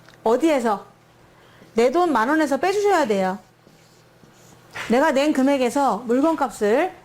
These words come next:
빼주셔야만 정답이 되는 겁니다. 삼 번이요. 삼 번 잘 들으세요. 십의 자리 숫자가 X고요. 일의 자리 숫자가 Y예요. 그렇다고 이 수를 그냥 엑스 와이 쓰시는 분 계셔요?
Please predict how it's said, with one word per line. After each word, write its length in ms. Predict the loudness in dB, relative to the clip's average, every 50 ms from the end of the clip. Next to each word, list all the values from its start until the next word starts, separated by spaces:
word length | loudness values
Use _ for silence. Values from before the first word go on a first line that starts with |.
| -10 -4
빼주셔야만 540 | -2 -2 -2 -2 -2 -2 0 0 0 -2 -2
정답이 300 | -4 -4 -2 -2 -2 -2
되는 220 | -2 -2 -2 -2
겁니다. 560 | -2 -2 -4 -2 -2 -2 -2 0 0 0 -2 -4 -8 -14 -20 -20 -20 -20 -20 -20 -20 -20 -20 -20 -20 -10
삼 220 | -4 -2 0 2
번이요. 420 | 2 2 2 0 0 -2 -4 -6 -8 -14 -20 -20 -20 -20 -20 -20 _ -20 -20 -20 -20 -20 -18 -14 -8 -8 -8 -8 -8 -10 -14 -16 -14 -8
삼 180 | -4 -2 0 0
번 100 | 0 0
잘 220 | 0 0 2 2
들으세요. 880 | 2 2 2 2 0 2 2 2 2 2 2 2 2 0 -2 -4 -8 -20 -20 -20 -20 -20 -20 -20 -20 -16
십의 280 | -8 -4 0 2 2 2
자리 180 | 2 2 0 -2
숫자가 840 | -2 -4 -2 -2 -2 0 0 0 0 0 2 0 0 0 -2 -4 -6 -12 -20 -20 _ _ _
X고요. 680 | -8 -6 -2 -2 -2 0 2 2 2 2 0 -2 -6 -12 -20 -20 -20 -20 _ _ _ _ _ -20 -20 -12 _
일의 200 | -2 0 2 2
자리 180 | 2 2 0 0
숫자가 840 | -2 -4 -2 0 0 0 0 0 0 0 2 2 2 2 0 -2 -6 -18 _ _
Y예요. 600 | -4 -2 0 0 0 0 0 0 0 0 -2 -4 -8 -18 -20 _ _ _ _
그렇다고 400 | -4 -2 0 0 0 0 0 -2
이 120 | -2 -4 -4
수를 440 | -2 -2 0 2 2 2 0 -2 -4
그냥 240 | -4 -2 -2 -2 -2 -4
엑스 240 | -4 -4 -2 -2 0
와이 260 | 2 2 0 0 -2
쓰시는 400 | -6 -6 -6 -6 -4 -4 -4 -2
분 140 | -2 -2 -4
계셔요? 680 | -4 -4 -2 -2 0 0 0 0 0 0 -2 -2